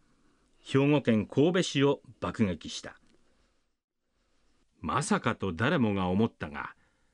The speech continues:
この空襲で日本側には死者八十七名、重軽傷者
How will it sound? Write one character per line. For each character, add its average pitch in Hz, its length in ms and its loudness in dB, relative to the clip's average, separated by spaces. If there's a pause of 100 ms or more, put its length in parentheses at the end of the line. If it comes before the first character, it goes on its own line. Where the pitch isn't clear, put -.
(220)
こ 143 160 0
の 196 120 2
空 175 200 0
襲 139 240 2
で 117 280 0 (460)
日 113 160 4
本 139 220 2
側 127 180 4
に 120 140 4
は 90 220 -4 (260)
死 - 220 -4
者 107 280 -4
八 - 400 -4
十 143 280 2
七 104 280 0
名、 80 300 -12 (600)
重 131 240 2
軽 139 180 2
傷 117 200 0
者 92 300 -4